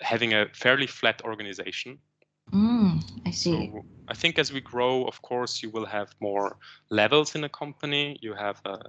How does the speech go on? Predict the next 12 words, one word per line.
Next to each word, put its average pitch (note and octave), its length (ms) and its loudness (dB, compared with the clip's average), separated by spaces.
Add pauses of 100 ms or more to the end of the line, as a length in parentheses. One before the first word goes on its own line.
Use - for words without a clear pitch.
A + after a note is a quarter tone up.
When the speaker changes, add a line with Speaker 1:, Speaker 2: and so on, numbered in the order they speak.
Speaker 1:
an G#2 100 -10
executive G#2+ 680 -2
body, A#2 420 -2
for - 160 -8
example, A2 680 -6
that A2 100 -12
is G#2 120 -6
responsible G#2+ 680 -2
for, - 320 -6
for - 200 -10
certain - 360 0
responsibilities. G#2+ 1080 -2